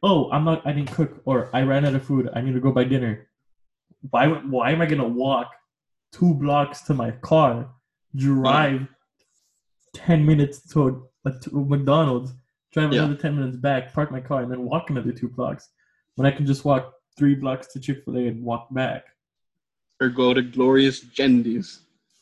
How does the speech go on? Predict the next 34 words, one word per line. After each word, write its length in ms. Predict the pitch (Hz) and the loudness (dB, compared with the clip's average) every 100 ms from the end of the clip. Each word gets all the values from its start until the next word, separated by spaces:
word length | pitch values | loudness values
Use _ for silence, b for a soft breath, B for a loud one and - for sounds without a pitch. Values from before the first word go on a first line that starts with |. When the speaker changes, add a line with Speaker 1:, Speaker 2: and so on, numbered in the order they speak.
| _ | _
Speaker 1:
We 280 | 127 120 123 | -12 -6 -4
don't, 200 | 127 127 | -2 -4
no, 340 | 135 123 120 113 | -2 -2 -2 -2
Jendy's 320 | 120 123 123 | -2 0 -2
is 100 | 123 | 0
on 100 | 120 | -2
the 80 | 113 | 0
opposite 380 | 107 - 110 - | -2 -2 -8 -8
side 180 | 113 104 | -8 -8
of 40 | |
the 60 | 104 | -8
campus 480 | - 98 - 98 - | -8 -8 -8 -12 -10
now, 140 | 98 | -10
buddy. 240 | 104 101 110 | -10 -12 -14
Speaker 2:
Oh, 60 | |
yeah. 180 | 71 69 - _ _ _ - | -14 -16 -18 _ _ _ -12
Oh, 160 | 98 - _ _ _ | -12 -14 _ _ _
yeah. 160 | - 101 - _ _ _ _ | -14 -14 -14 _ _ _ _
Speaker 1:
But 120 | 127 120 | -2 -2
what's 180 | 117 127 | -2 -6
it 60 | |
called? 240 | - 92 - | -8 -12 -8
Yeah, 340 | 123 127 110 | -4 -2 -2
um, 460 | - 104 101 - - _ - - | -2 -6 -6 -10 -14 _ -20 -6
I 80 | 113 | -4
basically, 680 | 113 120 127 127 127 127 - | -2 -4 -4 -4 -4 -6 -14
whenever 360 | - 120 117 120 | -6 -2 0 0
I, 80 | 110 - _ - | -2 -6 _ -8
like, 240 | 107 101 - 120 | -6 -6 -10 -6
don't 300 | 123 117 98 - _ - | -2 -2 -2 -10 _ -6
cook 280 | 123 120 | -2 -2
food, 280 | 123 123 123 | -2 0 2
I 100 | 110 | 2
just 360 | 110 113 - | -2 -4 -6